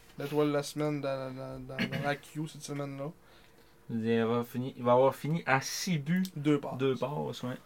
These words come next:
Speaker 2: Huit points en trois matchs.
Speaker 1: Hmm. Puis qu'on a viré totalement le, <laughs> le vent de bord. C'est de notre faute, finalement.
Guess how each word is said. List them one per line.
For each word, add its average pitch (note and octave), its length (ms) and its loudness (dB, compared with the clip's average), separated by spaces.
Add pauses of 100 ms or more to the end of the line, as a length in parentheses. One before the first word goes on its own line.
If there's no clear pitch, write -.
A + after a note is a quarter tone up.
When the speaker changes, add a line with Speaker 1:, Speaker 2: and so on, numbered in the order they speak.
(480)
Speaker 2:
Huit A#2+ 160 -2
points B2 400 -2
en - 20 -2
trois A#2 280 -2
matchs. A2+ 420 -8 (320)
Speaker 1:
Hmm. D#3 140 -6 (800)
Puis C3 120 -18
qu'on C3 280 -6
a C3+ 160 2
viré D#3 500 4
totalement D#3+ 560 6
le, D3 220 6 (420)
<laughs> D#3+ 440 -8
le D3 120 6
vent D3+ 220 8
de D#3 40 4
bord. C#3+ 320 10
C'est F#3 80 0
de G3 60 6
notre A3+ 180 10
faute, G#3 280 6
finalement. A#2+ 320 2